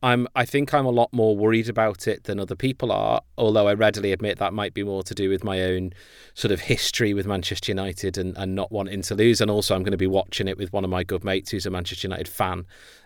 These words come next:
um, so I very much want us to win. But, um, I, I also think if you want to win the league, and I want to win the league, you've gotta beat the shit. And Manchester United this season, a-, away from home against the top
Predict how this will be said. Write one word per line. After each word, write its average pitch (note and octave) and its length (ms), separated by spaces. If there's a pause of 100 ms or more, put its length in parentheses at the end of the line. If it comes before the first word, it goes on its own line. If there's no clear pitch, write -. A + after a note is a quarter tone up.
um, F#2 260
so - 140
I F2+ 40
very F#2 280
much F#2+ 220
want F#2+ 160
us F#2+ 100
to G2+ 120
win. F#2+ 300 (460)
But, A#2+ 560 (180)
um, A2 400 (260)
I, B2+ 120 (120)
I B2 260
also B2+ 640
think G#2 360
if - 160
you A#2 120
want A#2 280
to C3+ 120
win A2 160
the G#2 80
league, G2 460
and G2+ 140
I G2 60
want G2 240
to A2+ 100
win G2+ 180
the G2+ 60
league, F#2 380 (180)
you've A2 140
gotta G#2 200
beat G2+ 200
the - 60
shit. - 360 (240)
And G#2+ 180
Manchester G#2+ 440
United G2+ 420
this G2+ 180
season, F#2+ 560 (180)
a-, G2 100 (120)
away G#2 300
from G2 220
home G2 260
against F#2+ 400
the G2+ 60
top - 240